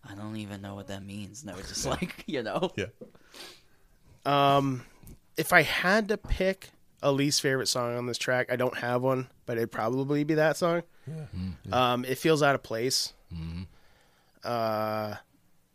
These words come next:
Speaker 3: I didn't really know the name of the song when I was a kid and listened to it, but I did usually skip it. It just
Speaker 4: Yeah.
Speaker 3: didn't, it didn't hit the way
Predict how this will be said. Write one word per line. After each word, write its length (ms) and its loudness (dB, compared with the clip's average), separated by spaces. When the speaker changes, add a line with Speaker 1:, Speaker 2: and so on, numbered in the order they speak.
Speaker 3:
I 80 0
didn't 240 4
really 240 4
know 300 4
the 100 0
name 200 2
of 80 2
the 60 -2
song 380 0
when 140 2
I 60 4
was 140 0
a 40 -6
kid 260 2
and 80 -2
listened 320 0
to 120 4
it, 120 0
but 100 2
I 60 4
did 300 2
usually 460 2
skip 340 -2
it. 180 -12
It 80 -8
just 200 -2
Speaker 4:
Yeah. 40 -2
Speaker 3:
didn't, 320 0
it 140 -2
didn't 220 0
hit 300 -6
the 120 -10
way 400 -10